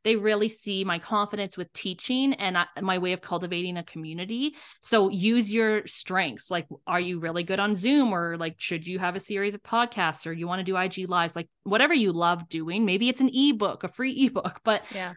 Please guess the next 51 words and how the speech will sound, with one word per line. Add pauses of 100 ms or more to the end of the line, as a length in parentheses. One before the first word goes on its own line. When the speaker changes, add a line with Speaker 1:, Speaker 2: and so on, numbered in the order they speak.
(100)
Speaker 1:
I
personally
find
workshops
work
for
me. (460)
And
then
it
was
a
four-week
launch,
which
I
don't
rec-,
I'm
not
gonna
do
in
the
future
'cause
it
felt
way
too
long
Speaker 2:
That's
Speaker 1:
for
me.
Speaker 2:
long.
Yeah,
Speaker 1:
<laughs>
My
Speaker 2:
that's
very
Speaker 1:
energies
were,
like,
Speaker 2:
long.
Speaker 1:
ups
and
downs.
And
I
was
like,